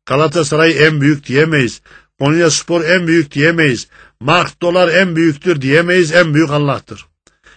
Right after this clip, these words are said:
Gece gündüz sabah akşam namazında ve namaz haricinde Allah'ın büyüklüğünü an. Bitti. Başkasını yapamazsın. Başkasını diyemezsin. En büyük falandır. Olmaz böyle şey. En büyük Allah'tır. En güçlü Allah'tır.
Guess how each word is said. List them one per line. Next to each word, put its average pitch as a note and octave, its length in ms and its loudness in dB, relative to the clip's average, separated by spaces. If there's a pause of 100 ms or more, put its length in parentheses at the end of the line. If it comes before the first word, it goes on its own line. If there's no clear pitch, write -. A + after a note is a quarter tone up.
(160)
Gece D3 300 2
gündüz D3 440 -2
sabah D#3 340 2
akşam C3+ 360 -4
namazında D3+ 580 -2
ve E3+ 120 2
namaz D3+ 320 -2
haricinde C#3 640 -2 (400)
Allah'ın D3+ 480 -2
büyüklüğünü C#3+ 480 0
an. C3+ 460 -2 (100)
Bitti. B2 460 -12 (680)
Başkasını A#2+ 520 -8
yapamazsın. A2 720 -10
Başkasını A#2+ 520 -8
diyemezsin. A#2+ 560 -8 (520)
En F3+ 260 4
büyük E3+ 220 2
falandır. D#3+ 500 -2
Olmaz D3 460 -4
böyle D3+ 200 -4
şey. C#3 200 -14 (280)
En C#3+ 220 0
büyük C#3+ 220 -2
Allah'tır. B2+ 560 -6 (340)
En F3+ 220 2
güçlü D3 280 -4
Allah'tır. C#3+ 600 -2